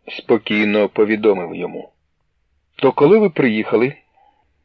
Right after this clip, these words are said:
І де були ці дні? Врахуйте, я нічого не вигадую. Ми перевірили". "Е, мене перевірили?"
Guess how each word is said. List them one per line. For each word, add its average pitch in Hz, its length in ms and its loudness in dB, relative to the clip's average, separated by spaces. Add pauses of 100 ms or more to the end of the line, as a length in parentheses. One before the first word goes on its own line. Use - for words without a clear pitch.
(220)
І 117 100 -4
де 165 160 2
були 113 340 2
ці 104 240 -6
дні? 92 440 -8 (800)
Врахуйте, 120 680 2 (880)
я 110 200 0
нічого 113 400 2
не 113 120 0
вигадую. 127 580 -2 (880)
Ми 110 380 0 (220)
перевірили". 120 760 2 (920)
"Е, - 320 -6 (1000)
мене - 320 -4
перевірили?" 233 680 2